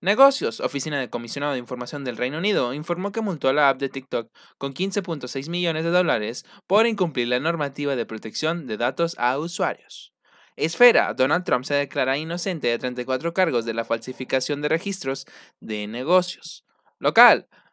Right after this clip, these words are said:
la representación del Estado de Nuevo León se reunió con distintas embajadas internacionales para fortalecer lazos.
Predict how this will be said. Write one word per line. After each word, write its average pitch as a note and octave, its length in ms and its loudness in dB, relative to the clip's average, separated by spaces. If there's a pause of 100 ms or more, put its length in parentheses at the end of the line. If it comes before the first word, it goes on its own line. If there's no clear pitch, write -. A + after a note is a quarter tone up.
(160)
la C3+ 140 4
representación C3+ 560 2
del C3+ 120 -2
Estado B2+ 340 0
de B2 60 -2
Nuevo C#3 300 -2
León D#3+ 320 -2 (120)
se D3 180 0
reunió D3 360 -2
con F3 140 0
distintas C#3+ 380 -4
embajadas E3+ 480 0
internacionales F#3 760 0
para A2 220 -2
fortalecer A2+ 720 -4
lazos. - 600 -6